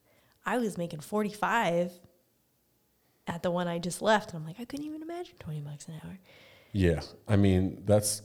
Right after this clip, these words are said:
Speaker 2: kind of why. Do I have a calculator on this phone?
Speaker 1: No, no, that's a very old phone, but
Speaker 2: I mean, it's gotta have a calculator app.
Speaker 1: Yeah.
Speaker 2: Yeah.
Speaker 1: It's got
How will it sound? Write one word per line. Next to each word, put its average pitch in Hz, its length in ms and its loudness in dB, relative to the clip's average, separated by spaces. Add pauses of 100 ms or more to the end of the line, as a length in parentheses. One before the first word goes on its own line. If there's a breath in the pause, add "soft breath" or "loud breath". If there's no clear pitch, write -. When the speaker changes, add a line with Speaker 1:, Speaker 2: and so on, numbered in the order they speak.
Speaker 2:
kind 95 280 0
of 87 140 -2
why. 87 540 2
Do 117 80 -4
I - 20 0
have 135 80 -4
a - 20 -14
calculator 131 460 -4
on 131 180 -2
this 127 160 -4
phone? 127 320 -4 (760)
Speaker 1:
No, 208 220 -12
no, - 140 -12
that's 196 200 -10
a - 40 -14
very 208 360 -10
old 202 220 -12
phone, 208 280 -12 (540 loud breath)
but 175 360 -6
Speaker 2:
I 90 80 -2
mean, 85 140 0
it's 76 160 -8
gotta 71 180 -2
have 71 160 -8
a - 40 -20
calculator - 640 -10
app. - 200 -10 (160)
Speaker 1:
Yeah. 147 420 -2 (720)
Speaker 2:
Yeah. 92 160 2
Speaker 1:
It's - 100 -6
got - 140 -14